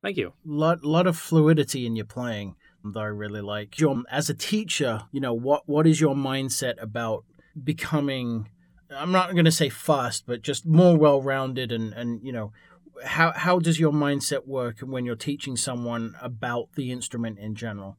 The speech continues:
Speaker 1: Excellent question. Yeah, I, I consider myself more of a scientist rather than a musician.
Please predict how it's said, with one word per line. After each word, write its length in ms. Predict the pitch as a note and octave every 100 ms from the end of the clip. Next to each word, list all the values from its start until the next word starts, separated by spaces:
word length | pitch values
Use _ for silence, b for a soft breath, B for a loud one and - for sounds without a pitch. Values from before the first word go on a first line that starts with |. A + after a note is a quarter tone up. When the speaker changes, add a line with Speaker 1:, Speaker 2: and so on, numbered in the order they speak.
| b b -
Speaker 1:
Excellent 520 | D3+ - C3+ A2+ B2
question. 520 | - D3 C3+ - A2
Yeah, 180 | A2+ B2
I, 380 | B2+ D#3 F3 C3+ - _ B B B B B -
I 460 | B2 D#3+ F#3+ F#3+
consider 480 | E3 E3 - F3 E3+
myself 500 | D#3 C#3 - C#3 C3
more 200 | B2 C3
of 60 | A#2+
a 60 | A2
scientist 880 | - A2 A#2+ C3+ C3+ C#3+ C3+ -
rather 240 | B2 A#2 A2+
than 140 | A#2
a 60 | A2+
musician. 680 | A2 G#2 A#2 - C#3 C3+